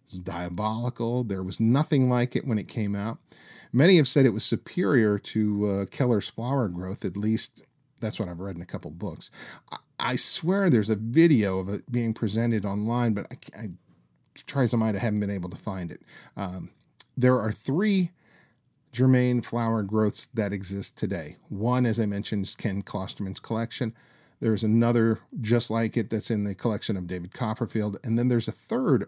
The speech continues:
earlier version of the flower growth that's in the collection of Teller.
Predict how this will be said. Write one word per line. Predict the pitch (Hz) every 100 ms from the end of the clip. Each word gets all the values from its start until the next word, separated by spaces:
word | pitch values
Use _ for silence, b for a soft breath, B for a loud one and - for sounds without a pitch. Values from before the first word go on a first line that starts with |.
| -
earlier | 139 190 190 175 165
version | 139 165 185 113
of | 101 92
the |
flower | 101 - 107 104 104
growth | 92 95 98 - - B B B -
that's | 113 -
in | 113
the | 104
collection | - 95 87 - -
of | - 107 -
Teller. | - - 139 87 -